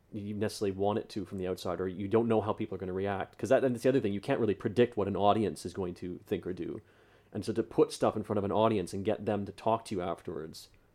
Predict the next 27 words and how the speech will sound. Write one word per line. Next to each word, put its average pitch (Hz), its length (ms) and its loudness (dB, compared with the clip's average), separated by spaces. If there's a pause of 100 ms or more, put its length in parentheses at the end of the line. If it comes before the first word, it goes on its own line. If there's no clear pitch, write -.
(140)
that 107 120 2
was 107 120 4
our 98 80 4
thing. 95 200 -2
We'd 95 140 -4
do, 98 80 -4
like, - 140 -2
forty 104 240 -4
to 90 40 -8
sixty - 300 -8
minutes 98 340 -6
of 87 80 -6
a 85 40 -10
showcase, 90 600 -4 (440)
and 104 100 -2
then 101 100 -2
we'd 95 120 -6
spend, 92 200 -4
like, - 140 -6 (480)
thirty 101 260 4
to 90 160 0
forty 95 220 -4
minutes 90 280 -8
talking 95 440 -2
to 95 80 -16
the 95 100 -2
audience 90 520 -4